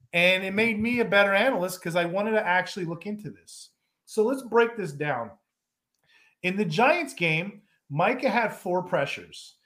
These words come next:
He also played off-ball linebacker more than he does. Uh,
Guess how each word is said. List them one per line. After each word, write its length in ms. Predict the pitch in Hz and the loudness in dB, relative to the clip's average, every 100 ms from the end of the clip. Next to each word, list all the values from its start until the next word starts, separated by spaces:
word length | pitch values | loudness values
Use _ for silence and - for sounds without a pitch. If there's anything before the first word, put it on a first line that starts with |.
| _ - | _ -6
He 160 | 185 | 4
also 360 | 240 - - 302 | 6 6 4 -4
played 280 | - 226 190 | 2 4 8
off-ball 500 | 180 185 185 170 156 | 6 4 0 2 2
linebacker 600 | 151 165 170 170 175 147 | 0 0 0 0 -4 -4
more 220 | 139 147 | 0 0
than 120 | 147 | 0
he 100 | 139 | -4
does. 400 | 131 131 143 - _ _ _ - | -4 -4 -4 -8 _ _ _ 2
Uh, 220 | 151 | 4